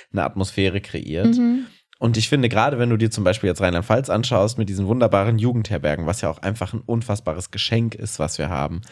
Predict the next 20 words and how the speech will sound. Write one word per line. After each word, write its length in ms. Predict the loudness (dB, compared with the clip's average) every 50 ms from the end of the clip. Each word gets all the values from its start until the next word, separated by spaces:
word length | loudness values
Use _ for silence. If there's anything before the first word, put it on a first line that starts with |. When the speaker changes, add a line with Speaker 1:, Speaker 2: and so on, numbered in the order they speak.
| 0 0
Speaker 2:
Die 80 | 2
Burgen 200 | 4 4 4 4
Speaker 1:
Dass 220 | 6 4 4 4 4
wir 80 | 4
Speaker 2:
alle, 100 | 4 6
Speaker 1:
so 80 | 6 6
Speaker 2:
ja. 200 | 6 6 6 4
Speaker 1:
viele 180 | 4 4 2 2
Burgen-Jugendherbergen 1300 | 0 2 2 4 4 4 2 2 0 0 0 -2 -4 -4 -4 -4 -2 0 -2 0 0 0 0 0 -2 -4 -4
haben, 260 | -2 -2 -2 -2 -2
die 200 | -2 0 0 2
allein 340 | 2 2 4 4 2 2 0
diese 200 | 0 0 0 -2
Atmosphäre 500 | 0 0 -2 -6 -4 -2 -4 -2 -2 -2
in 100 | -2 -2
sich 200 | -2 -4 -6 -8
tragen. 400 | -8 -6 -4 0 2 2 4 4
Speaker 2:
Mhm. 280 | 4 2 2 0 -2 -4 -8 -18 -16 _ 0
Speaker 1:
Ist 220 | 0 0 2 2
so 260 | 2 4 4 2 0